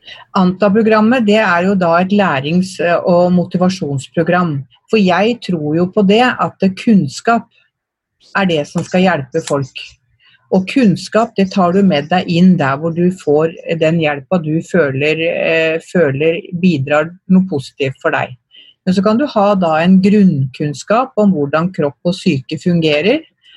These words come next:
og at, eh, at, eh, vi er nødt til å kjenne vår egen historie for å kunne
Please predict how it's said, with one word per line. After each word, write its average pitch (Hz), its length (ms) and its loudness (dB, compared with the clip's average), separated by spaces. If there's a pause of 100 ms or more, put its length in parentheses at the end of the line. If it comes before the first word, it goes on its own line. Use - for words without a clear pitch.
(260)
og 208 360 4
at, 185 200 -4 (160)
eh, 196 340 2
at, - 300 -6
eh, 190 220 2
vi 185 160 2
er 196 80 2
nødt 170 200 -2
til 175 100 -2
å 185 120 -4
kjenne 143 340 -2
vår 156 140 0
egen 143 300 -2
historie 165 600 -4 (400)
for 165 220 0
å 156 120 0
kunne 170 520 -4